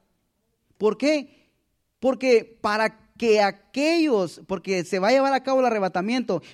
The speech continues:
pero para que, eh, en el arrebatamiento estas iglesias puedan ser levantadas, hay que, hay que ordenar los caminos, hay que enderezar todo lo que está mal.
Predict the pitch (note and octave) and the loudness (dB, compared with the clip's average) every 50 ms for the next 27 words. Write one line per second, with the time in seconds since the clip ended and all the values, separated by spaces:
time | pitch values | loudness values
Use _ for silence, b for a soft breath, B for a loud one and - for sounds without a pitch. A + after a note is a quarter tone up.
0 | B B G#3+ G#3+ G#3+ G#3 - G#3+ G3+ F#3 F#3 F3 F3 - - G3+ F#3+ F3+ F3+ F3 | B B 0 0 0 0 0 0 0 2 2 0 -2 -2 -2 0 0 2 2 0
1 | E3+ E3+ F3 F3+ F3 F3 E3 E3 E3 E3 D#3 E3 D#3+ E3 E3+ E3 D#3+ D#3 D#3+ D#3 | 0 0 0 0 0 0 0 0 0 0 -2 -4 -2 -2 0 0 0 0 0 -2
2 | D#3 D3+ D#3 D#3+ D#3+ F3+ A3 F#3+ G#3 B3 C#4 - - F3+ E3+ F3+ G#3 A#3 A#3 C#4 | -2 -2 -4 -4 -4 -2 0 2 2 2 0 0 -2 0 0 0 0 -2 -2 -4
3 | B3+ B3 A3+ G3+ F3+ F3+ G3+ A#3 B3+ B3+ B3 - F#3+ E3+ D3 - F#3+ G3+ G#3+ A3+ | -6 -4 -6 -6 -4 -2 0 2 0 0 0 -2 -6 -6 -4 -6 -6 -6 -6 -6
4 | A3 A3+ B3+ B3+ B3+ B3+ A#3 G3 F3 E3 D#3+ - A#3+ C#4 D4+ D4 B3+ A#3 D3+ - | -6 -6 -6 -6 -4 -4 -2 -2 -2 -4 -4 -2 -2 0 0 0 0 -2 -2 -6
5 | - B B B B B B B B B - - G#3 A#3+ B3 B3 - B3+ B3+ B3+ | -10 B B B B B B B B B -8 -4 -4 -4 -4 -4 -2 0 2 2
6 | A#3+ A3 - - F#3 G#3+ G#3 - A#3+ A#3+ A#3+ A3+ G#3+ G3+ G3 G3+ G#3 A3 A3 A3 | 2 2 0 -2 -4 -4 -4 -4 -2 -2 -2 -2 -4 -4 -4 -2 -2 -2 -2 -2
7 | G#3+ G3 F#3+ - F3+ E3 F#3+ G#3 A3 G3 G#3+ G3+ - A3+ A3+ A3 G3+ F#3 F3 D#3+ | -4 -4 -4 -6 -6 -6 -6 -8 -8 -8 -8 -8 -6 -6 -6 -4 -4 -4 -4 -2
8 | G#3+ G3+ G3 - A3 A3 G#3+ - F3+ D#3+ - - F3 F3 F#3+ A3+ C#4+ E4 D#4 A3+ | -4 -4 -4 -4 -4 -4 -4 -4 -6 -8 -8 -8 -8 -6 -4 -2 -2 -2 -2 -4
9 | E3 | -6